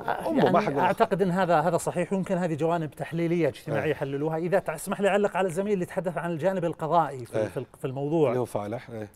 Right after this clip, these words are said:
Speaker 1: إيه، يعني الأستاذ فالح كلامه جميل، لكن، آه، اليوم المشكلة غالب من يأتون،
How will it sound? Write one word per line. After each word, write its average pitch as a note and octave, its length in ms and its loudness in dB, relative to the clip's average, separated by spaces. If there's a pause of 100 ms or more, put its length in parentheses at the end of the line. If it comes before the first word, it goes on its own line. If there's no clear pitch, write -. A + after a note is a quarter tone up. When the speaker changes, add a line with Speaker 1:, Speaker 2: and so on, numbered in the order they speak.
Speaker 1:
إيه، C#3+ 160 2 (340)
يعني D#3+ 420 -2
الأستاذ D#3 380 -2
فالح D#3+ 280 0
كلامه D#3+ 240 0
جميل، C#3 420 -2 (320)
لكن، F3 380 -2 (400)
آه، D3+ 400 -2
اليوم E3 340 -2
المشكلة D#3+ 580 -4
غالب E3+ 380 -4
من D#3 140 -8
يأتون، D3 520 -8